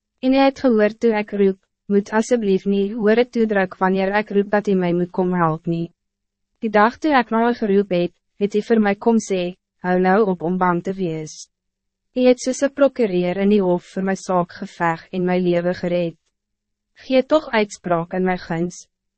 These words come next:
want we sien hoe hulle die wet verdraai om onreg aan my te doen. U sien toch al die plannetjies wat hulle maak om my terug te kry. U hoor wat er planne hulle alles maak om my te beledig. Hulle wat teen my gekant is,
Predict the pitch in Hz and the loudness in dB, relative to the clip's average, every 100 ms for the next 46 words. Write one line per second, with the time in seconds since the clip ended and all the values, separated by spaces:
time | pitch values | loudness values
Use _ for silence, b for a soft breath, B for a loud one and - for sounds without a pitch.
0 | - 214 240 254 - 247 277 262 202 196 | 0 2 2 0 2 4 4 4 4 2
1 | 185 185 190 202 233 202 175 170 180 214 | 0 2 0 0 -4 -2 2 2 2 2
2 | 220 208 196 185 185 185 180 180 180 180 | 2 2 2 2 0 -2 -2 0 0 -2
3 | 185 180 170 165 - _ _ _ _ _ | -2 -2 -2 -4 -12 _ _ _ _ _
4 | - 254 - 254 262 277 262 226 220 233 | -6 -6 -2 0 0 0 0 2 2 2
5 | 254 226 214 208 180 170 - 180 185 180 | 0 0 0 -2 -2 -2 -2 -2 0 0
6 | 175 180 175 190 180 175 - 190 170 - | -2 -4 -6 -6 -4 -4 -4 -4 -4 -10
7 | 170 165 160 160 - _ _ _ _ _ | -10 -8 -8 -10 -16 _ _ _ _ _
8 | _ 240 233 226 233 254 302 - 226 208 | _ -4 2 2 2 0 -2 -2 0 2
9 | 190 190 196 196 190 190 180 180 180 180 | 2 0 2 0 0 -2 -2 -2 -2 -2
10 | 180 190 196 180 175 175 180 - _ _ | -2 -2 -2 -2 -2 -4 -10 -16 _ _
11 | _ _ 233 240 247 254 240 226 226 226 | _ _ 0 2 2 2 0 2 2 0
12 | 226 202 196 196 196 202 - | -4 0 0 -2 -4 -6 -6